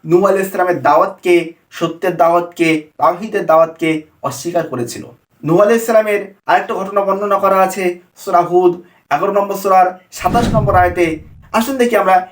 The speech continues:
এগারো নম্বর সূরার সাতাশ নম্বর আয়াতটা যদি আমরা পড়ি, এখানে স্পষ্টভাবে দেখতে পাবেন যে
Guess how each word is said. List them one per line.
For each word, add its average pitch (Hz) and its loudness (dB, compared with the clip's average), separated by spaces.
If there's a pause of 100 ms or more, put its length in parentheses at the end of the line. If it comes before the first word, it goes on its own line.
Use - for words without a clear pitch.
(180)
এগারো 214 0
নম্বর 254 -2
সূরার 254 -2
সাতাশ 247 -6
নম্বর 240 -2
আয়াতটা 202 0
যদি 202 -2
আমরা 202 -2
পড়ি, 226 0 (120)
এখানে 220 -2
স্পষ্টভাবে 220 -4
দেখতে 175 -4
পাবেন 147 -4 (340)
যে 269 0